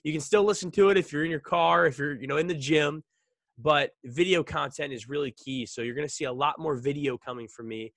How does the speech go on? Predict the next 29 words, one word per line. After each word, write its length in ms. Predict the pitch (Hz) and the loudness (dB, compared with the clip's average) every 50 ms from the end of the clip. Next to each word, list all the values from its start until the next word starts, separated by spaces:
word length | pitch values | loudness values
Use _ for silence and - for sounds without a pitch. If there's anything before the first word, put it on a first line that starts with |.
| _ _ _ _ _ _ - | _ _ _ _ _ _ -4
Uh, 140 | 117 117 117 | -2 -2 -2
I'm 60 | 117 | -2
gonna 120 | 123 120 | -4 -6
have 200 | 120 143 143 135 | -4 -4 -4 -4
my 100 | 135 123 | -4 -8
YouTube 420 | 117 120 143 156 - - 147 139 - | -8 -8 -12 -14 -12 -12 -14 -14 -14
channel 460 | - - 151 143 143 143 139 139 131 | -10 -8 -6 -4 -4 -4 -4 -4 -4
and 80 | 123 123 | -4 -6
everything 300 | 123 127 - - 127 127 | -6 -8 -10 -10 -10 -8
like 180 | 120 117 107 _ - | -8 -10 -10 _ -4
that. 260 | 131 131 135 120 - | -2 -2 -2 -2 -6
So 100 | - 110 | -12 -20
if 40 | _ - | _ -8
you 120 | 131 151 | -6 -6
guys 100 | 160 - | -4 -4
have 120 | 190 180 | -6 -8
any 80 | 170 139 | -8 -8
advice 400 | 113 107 - 123 131 131 - - | -10 -8 -8 -8 -8 -8 -10 -12
on 100 | 117 117 | -12 -10
that, 220 | 117 113 117 - - | -8 -8 -8 -8 -10
feel 120 | 156 151 | -14 -14
free 180 | - - 151 135 | -12 -12 -12 -12
to 80 | 120 | -12
reach 240 | 110 127 123 - - | -12 -12 -14 -12 -10
out 180 | 117 117 117 - | -10 -10 -10 -14
to 100 | - 113 | -18 -20
me. 120 | 107 98 _ _ _ _ _ _ _ _ _ - - | -20 -20 _ _ _ _ _ _ _ _ _ -8 -6
Uh, 180 | 113 117 113 110 | -6 -6 -4 -4
but, 260 | - 151 143 135 - | -2 -2 0 -2 -4